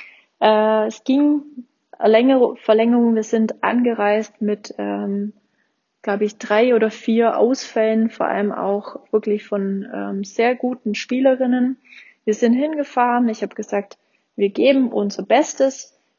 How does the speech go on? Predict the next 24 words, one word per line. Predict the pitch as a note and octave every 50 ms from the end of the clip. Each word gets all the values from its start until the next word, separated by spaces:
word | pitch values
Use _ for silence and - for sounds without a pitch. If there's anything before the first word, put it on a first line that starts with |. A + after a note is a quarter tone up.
| _
wir | - G#3 G#3 G3+
können | G3 - - B3 B3+ D4 D4 D4 D4
das, | C#4 C4+ C#4 C4+ C4 - - - A3+
wir | G#3+ G#3+ G#3+ G#3 G#3 G#3 - - -
machen | - G3+ A3 A#3 A#3+ - A#3+ A3+
das, | A#3 A#3+ B3+ C4 - -
was | - A3+ - - -
wir | G3+ G#3 G#3 G#3+ G#3 C4 - _ _ _ - -
die | G#3
ganze | - A3+ A#3+ C4+ C#4+ - C#4+ A#3+
Zeit | - - A#3 A3+ A3 A3+ - - -
gelernt | G#3+ G#3 G#3 G#3 A3 A#3 - -
haben. | A#3 G#3 G#3+ G#3 - G#3+ G#3 G#3 _ _ _ - _ _ _ -
Wir | G3+ G3
rufen | G#3 A3 A#3 A3+ - - A3+ A3
das | A3+ A#3+ C4+ C4 - -
ab, | - - G#3+ A3 A#3+ - -
was | G3+ G3+ G3 G#3 - - -
wir, | G#3 G#3 G#3 G#3 G#3 A3
was | G3+ F#3+ G3+ - - -
wir | G#3 F#3+
können. | G3 - - B3+ B3 C#4 D4 D4+ E4 - _ _ _ _ _ - - - - - - - - - - _ - - _
Und, | - - A3 A3 A3+ A3+ A3 - -
ähm, | - G3+ G3+ G3+ G3 G3+ G3+ G3+ G#3